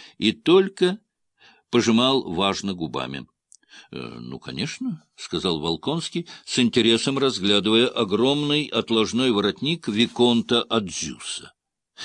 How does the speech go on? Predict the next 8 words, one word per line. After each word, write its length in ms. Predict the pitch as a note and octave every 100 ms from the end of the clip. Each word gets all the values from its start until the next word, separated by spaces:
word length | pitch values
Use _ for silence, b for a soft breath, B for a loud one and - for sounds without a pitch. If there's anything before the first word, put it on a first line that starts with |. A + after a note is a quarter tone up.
| B B
Еще 520 | - - C#3+ D3 C#3+
в 60 |
одна 260 | C3 C3 C#3+
тысяча 420 | - C#3+ - C#3+
шестьсот, 880 | C3 C#3 C3 - - C#3+ C#3+ - -
э, 500 | - A#2 A2+ G2+ F#2+
то 80 | -
есть 540 | F#2+ - - - -